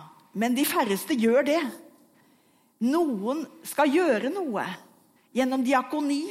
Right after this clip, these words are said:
gjennom, vi har et kjempestort behov for mennesker som gjør gode gjerninger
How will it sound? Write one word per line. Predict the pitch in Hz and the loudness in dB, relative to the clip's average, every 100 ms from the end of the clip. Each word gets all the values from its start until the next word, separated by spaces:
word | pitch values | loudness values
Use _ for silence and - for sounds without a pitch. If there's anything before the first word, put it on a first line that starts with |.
| 349 - 220 | -10 -12 -2
gjennom, | 254 247 285 311 233 - - - - _ _ _ _ - - | 0 2 -2 -4 -10 -18 -20 -20 -20 _ _ _ _ -20 -12
vi | 196 | -4
har | 247 | -2
et | 277 - - | -2 -4 -8
kjempestort | - 359 254 185 - 240 294 311 320 | -4 -2 -2 -6 -4 -4 -2 -4 -2
behov | 302 262 262 | -4 -4 -4
for | 294 262 277 - - _ | -2 -2 -2 -12 -20 _
mennesker | 240 285 214 - 247 | 0 2 0 -4 -4
som | 269 254 | -4 0
gjør | 269 269 233 | 2 0 0
gode | 285 226 240 | -6 -4 0
gjerninger | 285 220 202 294 | 0 0 -2 -4